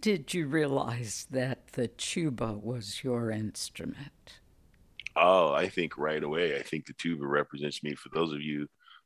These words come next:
Speaker 2: who have never seen me, I'm six five, three hundred forty pounds. True to form, I could have been a football player.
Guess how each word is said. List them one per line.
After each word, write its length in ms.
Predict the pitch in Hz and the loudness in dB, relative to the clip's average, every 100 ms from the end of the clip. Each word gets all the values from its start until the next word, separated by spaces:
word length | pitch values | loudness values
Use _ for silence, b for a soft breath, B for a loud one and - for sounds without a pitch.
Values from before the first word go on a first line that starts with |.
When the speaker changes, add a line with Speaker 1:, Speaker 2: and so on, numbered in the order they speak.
| - | -6
Speaker 2:
who 160 | 76 | -2
have 240 | 71 76 73 | 0 0 2
never 260 | 80 69 | 0 0
seen 340 | 71 - 85 73 | -4 -2 -2 -2
me, 200 | 69 62 | -4 -2
I'm 220 | 67 71 | -2 -4
six 320 | - 73 - | -4 -6 -8
five, 380 | - 71 69 - | 0 4 4 2
three 180 | - 64 | -8 -10
hundred 380 | - 71 65 57 | -6 -6 -6 -8
forty 300 | - 71 69 | -6 -4 -4
pounds. 720 | - 65 64 60 64 - - B B B _ _ | 0 2 4 2 -2 -6 -8 B B B _ _
True 440 | - - 90 76 69 - | -2 0 2 0 -6 -10
to 100 | 73 | -8
form, 380 | - 80 71 | 0 2 2
I 100 | 65 | 0
could 200 | - 80 | -2 -2
have 160 | 71 64 | -2 -2
been 140 | 71 | -2
a 60 | 67 | -2
football 420 | - 67 - 62 | -4 -4 0 0
player. 420 | - 71 62 62 | 0 0 2 0